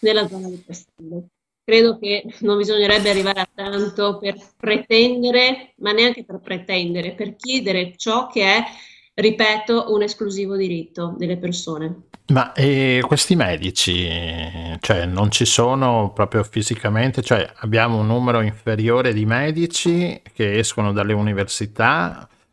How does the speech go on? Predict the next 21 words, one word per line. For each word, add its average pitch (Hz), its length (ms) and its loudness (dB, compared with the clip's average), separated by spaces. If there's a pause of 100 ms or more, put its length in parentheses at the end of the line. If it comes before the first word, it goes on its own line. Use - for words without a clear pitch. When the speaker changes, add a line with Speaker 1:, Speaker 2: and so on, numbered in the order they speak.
Speaker 2:
Cioè, 107 220 2
non 107 160 0
c'è 117 240 0
stato 113 360 -2
un, 95 680 -2
un 98 180 -6
buon 101 880 -2
rapporto 104 640 -2
tra 98 220 -4
iscrizioni, 98 960 -10
non 87 160 -12
so, 95 340 -6
tra, 85 560 -10 (380)
tra 107 200 -4
l'università 104 800 -4
con, 92 300 -6
dopo 101 280 -4
il 107 60 -2
mondo 98 240 -4
del 95 120 -6
lavoro? 143 680 -4